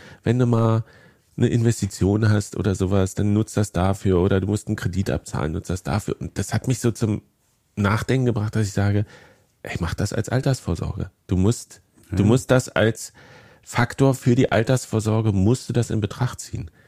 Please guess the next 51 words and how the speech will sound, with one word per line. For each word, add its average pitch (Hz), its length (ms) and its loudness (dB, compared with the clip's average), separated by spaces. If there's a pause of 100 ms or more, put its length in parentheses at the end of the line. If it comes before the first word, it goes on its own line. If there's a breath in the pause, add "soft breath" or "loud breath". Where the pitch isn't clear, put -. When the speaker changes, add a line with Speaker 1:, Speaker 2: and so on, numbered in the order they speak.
(140 soft breath)
Speaker 1:
So, - 120 -4
ich 90 120 0
meine, 120 140 6
wir 123 100 4
haben 135 120 4
über, 113 440 4 (500 loud breath)
über 98 280 4
Vererben 127 540 2
von 110 200 2
Bitcoin 104 420 2
und 95 120 0
sowas 92 300 2
haben 95 120 2
wir 92 80 4
hier 87 200 2
im 90 80 -2
Podcast 95 420 -2
auch 110 120 0
schon 98 180 -2
gesprochen, 90 560 -4
aber 85 360 0 (320 loud breath)
so - 140 -4
diese 98 240 4
Altersvorsorge, 120 720 2
das, - 180 -6
das - 460 -4
war 131 80 6
<laughs> - 60 2
auch 160 60 4
so - 200 -4
ein 120 40 0
blinder 131 360 4
Fleck - 280 2
für 143 100 4
mich 139 220 4
und 123 100 4
ist 127 120 2
es 139 120 4
halt 117 200 4 (380 loud breath)
bei 101 120 6
vielen 127 300 4
anderen 117 340 2
Leuten 101 340 4
auch. 113 180 2
Und 104 100 2
ich - 140 -6 (480)
denke, 127 540 4 (520 soft breath)
dass - 180 -2
das, 101 300 0 (280)
also 110 180 2
da, 104 240 4